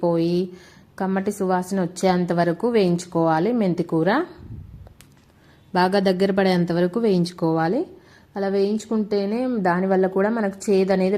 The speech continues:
రాకుండా ఉంటుంది. మెంతి కూర కానీ పుదీనా కానీ వేయించడంలో కూడా ఉంటుందండి. లో ఫ్లేమ్లోనే వేయించాలి ఇవి. మనం రోటి పచ్చళ్ళు చేసినప్పుడు మెంతి కూర కానీ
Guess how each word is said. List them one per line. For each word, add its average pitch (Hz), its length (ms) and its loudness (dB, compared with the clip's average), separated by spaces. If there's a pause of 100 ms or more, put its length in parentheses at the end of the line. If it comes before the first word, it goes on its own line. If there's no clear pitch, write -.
రాకుండా 175 460 2 (100)
ఉంటుంది. 160 600 -2 (500)
మెంతి 202 260 -2
కూర 226 340 2
కానీ 185 300 2
పుదీనా 190 500 0
కానీ 175 300 2
వేయించడంలో 190 800 0
కూడా 190 240 0
ఉంటుందండి. 180 640 0
లో 208 260 2
ఫ్లేమ్లోనే 208 640 0
వేయించాలి 175 680 0 (100)
ఇవి. 196 160 -2 (480)
మనం 190 240 0
రోటి 185 240 2
పచ్చళ్ళు 185 380 0 (100)
చేసినప్పుడు 175 640 -2
మెంతి 180 220 0
కూర 180 220 0
కానీ 170 360 0